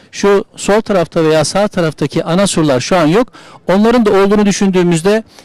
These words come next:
yaklaşık yirmi metrelik bir yükseklikte olan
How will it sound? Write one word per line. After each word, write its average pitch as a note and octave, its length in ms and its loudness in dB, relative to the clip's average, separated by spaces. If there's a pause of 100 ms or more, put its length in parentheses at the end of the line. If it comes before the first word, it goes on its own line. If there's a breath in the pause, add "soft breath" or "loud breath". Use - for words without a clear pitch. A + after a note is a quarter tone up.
(120)
yaklaşık F#3 640 -2
yirmi F#3 340 0
metrelik F3+ 500 -2
bir F3+ 60 0
yükseklikte E3+ 520 -4
olan F3 300 0